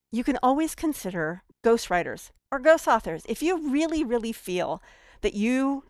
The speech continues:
cannot write this book, but you know it needs to happen, hire a ghostwriter. If you need help finding one, ping me, D M me,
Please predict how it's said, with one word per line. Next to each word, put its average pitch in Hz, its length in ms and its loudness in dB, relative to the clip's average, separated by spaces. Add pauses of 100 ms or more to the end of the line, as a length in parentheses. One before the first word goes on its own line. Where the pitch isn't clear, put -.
cannot 196 560 0
write 175 200 -4
this - 180 -10
book, - 400 -6
but 220 140 -2
you 247 140 2
know 214 320 4
it 220 140 -2
needs 196 220 -4
to 175 80 -4
happen, 254 540 -4 (680)
hire 208 260 2
a 202 60 0
ghostwriter. 175 760 0 (380)
If - 160 -4
you 233 80 2
need 262 180 2
help 247 200 -2
finding 277 400 2
one, 330 240 2 (320)
ping 262 260 0
me, 160 240 -4 (360)
D 262 120 2
M 262 160 4
me, 170 260 -4